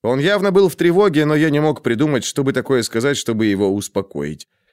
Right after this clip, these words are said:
Вместо этого я просто обнял его в утешение, и он, похоже, остался этим доволен. Потом он повернулся и вышел, не сказав более ни слова.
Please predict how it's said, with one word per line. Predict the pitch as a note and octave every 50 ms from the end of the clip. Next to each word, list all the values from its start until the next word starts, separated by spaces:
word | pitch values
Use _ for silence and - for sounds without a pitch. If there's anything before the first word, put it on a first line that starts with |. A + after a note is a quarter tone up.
| _ _
Вместо | - A#2 B2+ C#3+ D3 C#3+ B2+ - D#3
этого | D#3+ D#3 - C#3+ C3+
я | C3 B2+
просто | A2+ - B2+ B2+ A#2+ - B2+ C3
обнял | C#3+ D3 C3 B2 A#2+ A2 G#2
его | F#2+ F#2 F2 F2+
в | F2
утешение, | F#2+ F#2+ - G2 - - D#3+ D3 C3 B2 A2+ G#2 G2+
и | A2+ B2+
он, | C#3+ C#3+ C3+
похоже, | - C3+ B2 - C3+ B2+ G#2+ A#2+ A#2
остался | G2 - - A#2 A2 G2 F2 - F#2+
этим | F#2+ F#2 - G2 F#2+ F#2
доволен. | F#2 F#2+ F2 F2+ F2 E2+ E2+ E2+ E2 - _ _ _ _ _ _ _
Потом | - D#3 D#3+ A#3 A3+
он | A3+ A3 G3+
повернулся | F3+ G3+ F#3 G3 F#3 F#3+ G#3 G#3 G3 - - F3+
и | - F3 E3
вышел, | D#3 F#3+ G#3 F#3+ - F#3+ F3 E3 D3+
не | D3 D3
сказав | C3 - C#3+ C3+ B2+ D3 C#3+ C3 G2+
более | G#2 A#2 A2 G#2+ G2+ G2
ни | F#2+ G#2 G2+
слова. | - - F#2 F2 E2 D2 A#1+ - -